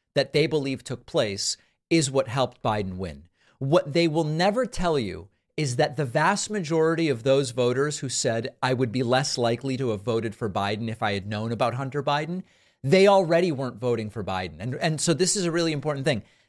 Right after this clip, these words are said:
The poll they talk about that they believe justifies all of this because the election was stolen by covering up the story.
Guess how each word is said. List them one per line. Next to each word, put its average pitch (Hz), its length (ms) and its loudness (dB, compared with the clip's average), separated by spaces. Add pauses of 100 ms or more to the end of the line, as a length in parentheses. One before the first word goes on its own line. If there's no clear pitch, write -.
The 131 180 4
poll 233 440 6
they 220 200 4
talk 170 360 0
about 92 340 -4 (720)
that 139 140 -2
they 156 120 2
believe 156 320 0
justifies 139 600 0
all 175 200 6
of 160 100 0
this 180 180 0
because 139 320 -6
the 127 120 -2
election 139 440 -2
was 120 160 -6
stolen 180 580 2 (220)
by 135 140 2
covering 151 460 -2
up 139 120 -4
the 127 80 -6
story. 82 440 -4